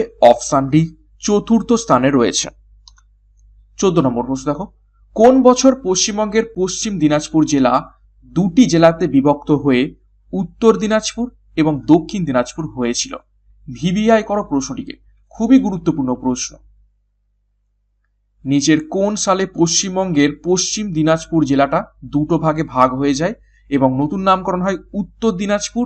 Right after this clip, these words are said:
এবং দক্ষিণ দিনাজপুর? বহুবার পরীক্ষাতে এসেছে এই প্রশ্নটা। সঠিক উত্তর হবে অপশন বি, উনিশশো বিরানব্বই সালে।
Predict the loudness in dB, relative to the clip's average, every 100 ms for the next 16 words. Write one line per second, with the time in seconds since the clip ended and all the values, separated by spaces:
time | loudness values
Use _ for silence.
0 | 0 0 0 -4 0 0 0 -8 -4 -4
1 | -6 -10 -20 _ _ _ _ _ _ _
2 | _ _ _ _ _ _ _ _ _ _
3 | _ -14 2 2 4 2 4 4 2 0
4 | -2 2 0 0 0 0 2 0 2 -2
5 | -2 -6 _ _ _ _ _ _ _ _
6 | _ _ _ _ _ _ _ _ _ _
7 | _ _ _ _ _ _ _ _ -20 -20
8 | -20 _ _ _ _ _ _ -20 -20 _
9 | _ _ -8 0 2 4 2 2 2 0
10 | 4 4 4 0 2 4 4 2 -2 -2
11 | 2 2 2 0 2 0 0 2 0 0
12 | -6